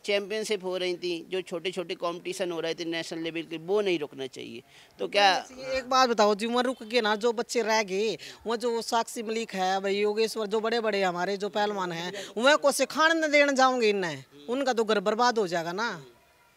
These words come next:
Speaker 2: वहाँ को से परमानेंट उनका घर चला देंगे। ठीक है भाई, जंतर मंतर पे बैठे रहो, ये जो रुकावट हो रही है बच्चा में के नाम, वो मत करो। अब आपका फैसला भाई लेकर बैठे हो, तो उसने भाई जन बैठे रहो।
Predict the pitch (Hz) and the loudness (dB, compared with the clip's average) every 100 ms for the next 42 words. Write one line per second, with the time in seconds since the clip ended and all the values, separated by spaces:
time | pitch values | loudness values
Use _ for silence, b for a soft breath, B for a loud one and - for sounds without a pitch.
0 | b b 202 254 254 247 226 254 254 254 | b b 0 2 2 2 0 0 0 0
1 | 254 247 254 226 208 196 269 254 233 226 | -2 -4 -2 2 2 4 4 4 2 -2
2 | 160 139 - _ _ _ B B 311 320 | -4 -8 -14 _ _ _ B B -2 2
3 | 294 285 269 262 262 - - 208 262 262 | 4 4 4 4 2 -2 -4 -2 0 0
4 | 262 262 247 226 254 262 269 262 247 233 | 0 -2 -4 -2 -2 0 0 2 0 0
5 | 247 240 247 247 240 214 180 180 190 196 | -2 -2 0 0 0 -2 -2 -4 -4 -6
6 | 220 208 180 185 180 190 214 220 - 247 | -6 -6 -8 -8 -8 -6 -4 -6 -6 -4
7 | 233 220 b b b b b 202 208 220 | -4 -6 b b b b b 0 2 2
8 | 220 202 226 220 220 233 226 190 180 214 | 0 -4 -6 -4 -6 -4 -4 -4 -4 -4
9 | 220 202 214 233 180 165 185 180 190 180 | -2 -4 -4 -4 -6 -6 -8 -8 -10 -10
10 | 165 160 151 - B B B 180 202 190 | -10 -12 -14 -20 B B B -8 -6 -2
11 | 233 269 277 269 226 | -2 -2 -2 -2 -4